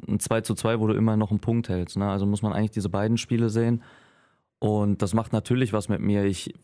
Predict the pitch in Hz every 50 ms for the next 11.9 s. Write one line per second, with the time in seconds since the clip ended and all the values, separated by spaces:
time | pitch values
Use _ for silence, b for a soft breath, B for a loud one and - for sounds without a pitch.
0 | _ _ - - 123 120 120 120 110 113 110 110 - - _ - _ _ _ _
1 | - 104 113 120 117 - - 120 117 117 110 - - 196 - - - 208 202 185
2 | - _ _ - - - - 117 107 107 113 110 120 110 - 113 110 - - 113
3 | 110 - - - 107 104 92 98 101 107 113 - 120 113 - - 120 117 117 117
4 | B B B B B B B B - 110 110 117 117 117 117 113 113 113 101 110
5 | 98 113 120 - - 117 117 113 107 b b b b - 104 - - - 110 117
6 | 117 - 110 110 113 110 107 113 131 135 - 135 117 117 110 107 104 104 95 110
7 | - - 107 95 101 95 - - 107 110 104 - - 104 98 - - 101 95 98
8 | 110 - - - 101 95 95 90 90 92 92 92 95 - - 87 92 101 98 -
9 | - 110 107 101 - - - - 98 101 107 107 92 101 - 110 101 98 107 110
10 | - 110 92 107 120 147 156 - 147 117 107 104 107 104 104 101 104 110 107 -
11 | 104 - - 104 113 120 117 117 113 110 113 110 - 117 117 117 117